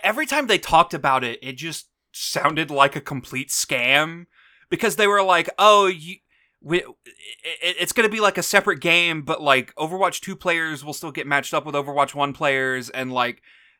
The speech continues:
the, the maps that come to Overwatch two will eventually come to Overwatch one, and, like, there, there will be some exclusive skins, uh, heroes will, you know, the heroes would still have to come to Overwatch one as well." It just, it was like, why would I,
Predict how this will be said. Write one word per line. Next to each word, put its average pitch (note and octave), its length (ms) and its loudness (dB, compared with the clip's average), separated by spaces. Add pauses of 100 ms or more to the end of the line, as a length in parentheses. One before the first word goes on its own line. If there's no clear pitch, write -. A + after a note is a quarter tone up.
the, E3 220 -4
the D#3 140 -6
maps F#3 400 2
that F3 160 -4
come F3+ 180 -2
to E3 80 -6
Overwatch D#3+ 380 -4
two E3+ 160 -12
will D#3 120 -10
eventually D3+ 320 -8
come D#3+ 140 -6
to D#3 60 -2
Overwatch D3 420 0
one, C#3+ 540 0
and, C#3+ 200 -8
like, C3+ 280 -6
there, D3+ 160 -8 (640)
there G3 100 -2
will B3 80 4
be A#3+ 200 -4
some A3 180 -4
exclusive G#3 340 -6
skins, F3+ 720 -2
uh, C#3 400 2
heroes G3 640 -4
will, E3+ 220 -14
you F3+ 160 -14
know, B2 200 -6
the C#3+ 200 -10
heroes F3+ 340 -6
would E3+ 160 -10
still F3 200 -4
have D#3+ 120 -6
to - 80 -16
come D#3+ 200 -4
to D3 60 -2
Overwatch D3+ 360 -4
one D#3 120 -8
as C#3 80 -10
well." C#3 280 2
It E3 180 -4
just, - 300 -14 (840)
it F#3+ 240 -10
was G#3 140 -2
like, G#3 100 2
why E3+ 240 6
would G#3 140 2
I, F3+ 160 0